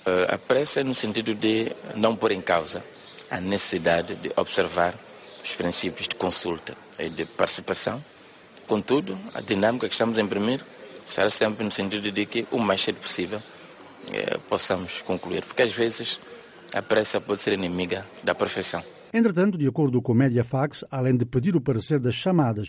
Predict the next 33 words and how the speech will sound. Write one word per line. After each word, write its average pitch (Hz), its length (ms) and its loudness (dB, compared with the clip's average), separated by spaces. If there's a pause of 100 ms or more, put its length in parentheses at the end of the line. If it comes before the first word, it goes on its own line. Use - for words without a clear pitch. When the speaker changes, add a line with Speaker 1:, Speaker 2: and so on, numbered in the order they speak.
(140)
Speaker 2:
instituições 160 520 0
relevantes 147 580 4 (260)
no 143 140 8
setor 151 420 4
da 117 100 2
administração 139 540 4
da 151 100 4
justiça, 147 540 4 (240)
a 170 80 0
Comissão 185 400 6
poderá 147 300 6
enviar 117 340 6
a 120 60 2
proposta 147 500 2
para 117 140 0
o - 20 2
debate 117 440 0
a - 20 2
outros 127 300 2
níveis, 120 420 8 (200)
incluindo 156 540 8
para 117 120 -2
as 120 80 -4
províncias, 170 600 4 (220)
particularmente 143 840 6
as 113 80 4
visadas 127 600 4
pela 120 240 2
primeira 131 420 6
autonomia 123 480 6
autárquica 117 500 2
da 113 120 2
Renamo. 120 440 8